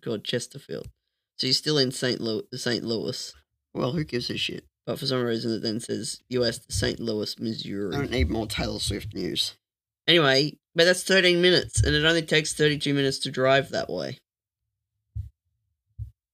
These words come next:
Speaker 2: Mm.
Speaker 1: So it would have been quicker, because think of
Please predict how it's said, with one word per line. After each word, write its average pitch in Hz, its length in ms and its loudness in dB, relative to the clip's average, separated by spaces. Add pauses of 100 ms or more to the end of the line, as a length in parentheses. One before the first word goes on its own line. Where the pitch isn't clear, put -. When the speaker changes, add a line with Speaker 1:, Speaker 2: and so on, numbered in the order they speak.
(300)
Speaker 2:
Mm. 123 240 -6 (840)
Speaker 1:
So 135 100 4
it 135 40 8
would 135 80 6
have 127 120 0
been 123 180 -4 (440)
quicker, 135 360 -2 (220)
because 117 400 -6 (600)
think 151 160 0
of 131 200 -2